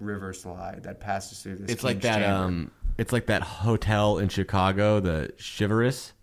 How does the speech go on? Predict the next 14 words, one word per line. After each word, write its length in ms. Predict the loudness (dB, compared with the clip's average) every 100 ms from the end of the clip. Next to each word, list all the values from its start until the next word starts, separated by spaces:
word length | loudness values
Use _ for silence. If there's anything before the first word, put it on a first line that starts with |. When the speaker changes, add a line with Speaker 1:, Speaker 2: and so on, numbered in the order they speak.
| _ -10
Speaker 1:
Mm, 280 | -8 -8 -12 -18
never 200 | -16 -14
heard 200 | -12 -10
of 120 | -10 -8 -4
it. 20 |
Speaker 2:
Each 180 | 0 2
room 220 | 4 4
has, 280 | 4 4 2
like, 180 | 0 0
a 220 | 0 0
water 440 | 0 0 2 0 -2
slide 380 | -6 -2 0 2
in 120 | 2
it, 220 | 0 -2